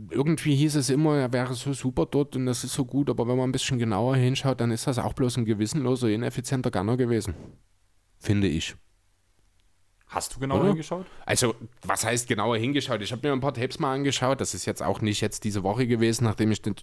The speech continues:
Speaker 1: der, dieses Gerücht gehört hab. Das ist schon eine Weile her. Das ist schon klar, der hat Talent, ohne Frage. Und er ist wahrscheinlich auch talentierter als Lonzo. Das mag sein. Aber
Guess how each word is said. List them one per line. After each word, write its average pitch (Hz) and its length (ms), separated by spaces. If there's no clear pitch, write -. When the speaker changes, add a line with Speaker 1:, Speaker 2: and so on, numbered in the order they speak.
Speaker 1:
der, 104 260
dieses 101 300
Gerücht 117 320
gehört 117 260
hab. 113 140
Das 104 180
ist 113 80
schon 123 140
eine 117 120
Weile 107 220
her. 107 300
Das 98 200
ist 123 140
schon 135 180
klar, 92 260
der 101 160
hat - 140
Talent, 92 380
ohne 104 180
Frage. 85 340
Und 87 120
er 123 80
ist 151 100
wahrscheinlich 139 380
auch 123 100
talentierter 113 540
als 107 140
Lonzo. 85 360
Das 107 140
mag 107 180
sein. 85 320
Aber 104 540